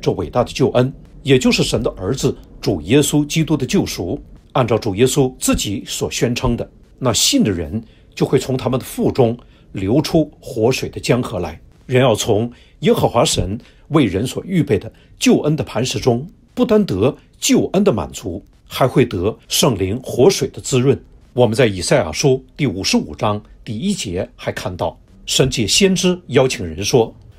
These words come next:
：“你们一切干渴的，都当就近水来，没有银钱的也可以来，你们都来买了吃，不用银钱，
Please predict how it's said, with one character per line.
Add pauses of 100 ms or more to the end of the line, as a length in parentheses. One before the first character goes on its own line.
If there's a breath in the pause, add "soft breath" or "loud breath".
(120 soft breath)
：“你
们
一
切
干
渴
的， (300 soft breath)
都
当
就
近
水
来， (640 soft breath)
没
有
银
钱
的 (140)
也
可
以
来， (680 soft breath)
你
们
都
来
买
了
吃， (720 soft breath)
不
用
银
钱，